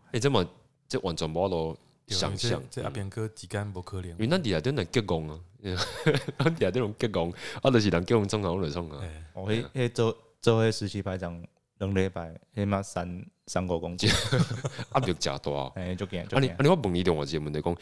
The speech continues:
Speaker 1: 你一直到什么时阵，你才开始后悔家己去做这个排长啊？
Speaker 2: <laughs> 跟真正有后悔。
Speaker 3: 是袂，袂后悔。
Speaker 1: 啊，袂后悔就对了。
Speaker 3: 嘿，嘿。
Speaker 1: 嗯，我会记就是讲，欸，因为恁，恁咧受训的，欸，恁咧受训偌久啊？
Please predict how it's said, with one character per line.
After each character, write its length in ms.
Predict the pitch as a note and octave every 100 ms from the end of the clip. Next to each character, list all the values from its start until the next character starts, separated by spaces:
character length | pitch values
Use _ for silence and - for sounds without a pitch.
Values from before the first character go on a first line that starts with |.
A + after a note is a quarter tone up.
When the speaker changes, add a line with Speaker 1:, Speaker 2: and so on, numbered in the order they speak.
| - -
Speaker 1:
你 120 | - G#3+
一 40 |
直 80 | B2
到 160 | -
什 180 | E3 B2+
么 60 | E3
时 160 | -
阵， 140 | E2+ F#2
你 60 |
才 300 | A2+ - A#2
开 160 | D#3 A2+
始 120 | G#2 F#2+ F#2
后 80 | E2
悔 240 | - E2+
家 120 | D#2+
己 80 | D2
去 160 | D#2 F#2+
做 220 | - F#2+
这 100 | F#2
个 220 | F#2+ F#2+ - -
排 140 | - G2
长 260 | - C3
啊？ 180 | A2 - - - - -
Speaker 2:
<laughs> 320 | - A#2 -
跟 100 | C#3 C#3
真 180 | D#3
正 80 | A2
有 100 | C3
后 60 | A2+ A2 A#2+ F#2+ -
悔。 120 | C#3+ D3
Speaker 3:
是 260 | C3+ D#3 A#2+
袂， 160 | A#2
袂 220 | G#2+ G#2
后 180 | A2 A2 A#2
悔。 160 | G2 E2
Speaker 1:
啊， 40 |
袂 40 |
后 80 | D2
悔 160 | F#2 G#2
就 100 | D#2
对 120 | G2
了。 100 | -
Speaker 3:
嘿， 60 | -
嘿。 60 | - -
Speaker 1:
嗯， 400 | F2 F2 F#2 F#2+ - - -
我 80 | -
会 140 | D3 B2+
记 120 | E3
就 120 | A2
是 80 | F2+
讲， 240 | F2+ F#2 -
欸， 80 | G2
因 120 | F2
为 60 | F#2
恁， 260 | B2 D#3 D#3 _ -
恁 100 | D3+
咧 100 | D#3+
受 260 | - -
训 140 | - D2+
的， 80 |
欸， 180 | D2+ -
恁 120 | D3
咧 140 | E2+ E3
受 200 | - E2+
训 120 | E2
偌 160 | D2 C2
久 80 | G2
啊？ 80 | G#2